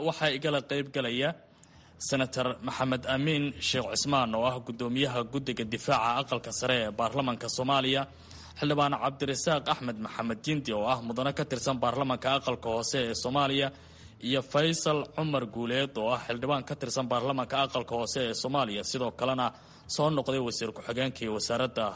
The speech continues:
waxbarashada ee Soomaaliya. Dhammaantiin marka hore ku soo dhowaada barnaamijka Faaqidaadda Toddobaadka. Waxaan jecelahay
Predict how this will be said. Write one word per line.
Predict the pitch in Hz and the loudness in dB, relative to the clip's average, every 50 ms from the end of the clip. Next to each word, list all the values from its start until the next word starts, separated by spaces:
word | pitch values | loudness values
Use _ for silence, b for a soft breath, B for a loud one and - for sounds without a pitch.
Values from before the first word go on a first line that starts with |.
| - - 90 | -6 -8 -6
waxbarashada | 117 113 - - - 120 117 - - 131 120 113 110 | -6 -6 -4 -2 -2 -2 0 0 0 0 0 0 0
ee | 107 104 | 0 0
Soomaaliya. | - - 123 120 127 127 117 107 92 - - - B B B B B B B B B B | 0 -2 0 0 0 2 0 0 -2 -6 -8 -16 B B B B B B B B B B
Dhammaantiin | B 123 123 131 135 131 - 131 127 120 - - - | B -2 0 0 0 0 -2 -2 -4 -4 -6 -6 -6
marka | - 127 - - | -6 -2 2 2
hore | 127 123 123 | 2 2 2
ku | - 131 | 0 0
soo | - 135 120 | 0 2 2
dhowaada | 117 120 123 120 120 | 2 2 2 2 0
barnaamijka | 110 - 120 123 123 117 101 - 113 120 110 | 0 0 0 0 0 0 -2 -2 -2 -2 0
Faaqidaadda | - 113 110 - 110 107 117 120 120 120 123 120 113 - - | 0 0 0 0 0 2 2 2 2 0 0 -2 -2 -4 -6
Toddobaadka. | - 113 110 117 123 113 - - - - 90 - - - | -8 -4 0 2 2 2 0 -2 -8 -10 -12 -10 -6 -4
Waxaan | 113 110 - 123 113 | -4 -2 -2 0 2
jecelahay | 120 117 117 143 139 120 120 131 | 4 4 6 6 6 4 2 2